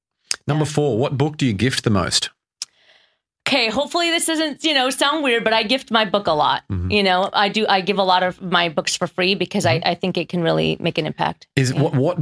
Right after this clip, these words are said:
Speaker 1: book, on a sort of a, a, a B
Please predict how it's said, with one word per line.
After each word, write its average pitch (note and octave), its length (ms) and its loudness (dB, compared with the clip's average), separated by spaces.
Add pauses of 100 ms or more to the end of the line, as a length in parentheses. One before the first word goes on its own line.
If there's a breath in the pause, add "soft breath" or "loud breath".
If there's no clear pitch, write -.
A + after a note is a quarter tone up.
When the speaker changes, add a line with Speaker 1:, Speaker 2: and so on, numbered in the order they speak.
Speaker 1:
book, C#3 340 2
on B2+ 140 2
a G#2 160 0
sort B2+ 240 2
of A2 100 0
a, G2+ 800 2
a, G2+ 120 2
a G2 40 0
B A2+ 560 2